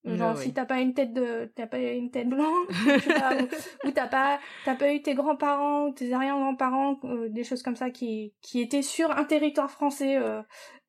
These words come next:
Speaker 1: Et
Speaker 2: je sais pas.
Speaker 1: encore. <laughs>
Speaker 2: Ou je sais, je sais même pas, je, j'imagine, quoi.
Speaker 1: Ouais, ouais.
Speaker 2: Euh, du coup, t'es, du coup, c'était tout le temps, euh, la lutte de,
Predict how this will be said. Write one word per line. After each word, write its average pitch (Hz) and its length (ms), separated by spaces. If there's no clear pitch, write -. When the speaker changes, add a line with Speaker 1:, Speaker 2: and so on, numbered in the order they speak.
Speaker 1:
Et 165 80
Speaker 2:
je 165 60
sais 165 160
pas. 185 580
Speaker 1:
encore. 233 100
<laughs> - 20
Speaker 2:
Ou 294 480
je 370 180
sais, 349 140
je 427 180
sais 415 120
même 415 100
pas, 247 180
je, 285 420
j'imagine, 320 580
quoi. 311 220
Speaker 1:
Ouais, 208 240
ouais. 170 180
Speaker 2:
Euh, 254 300
du 254 160
coup, 320 120
t'es, 302 240
du 254 200
coup, 349 160
c'était 262 400
tout 285 100
le 262 60
temps, 285 340
euh, 220 200
la 226 160
lutte 269 340
de, 220 360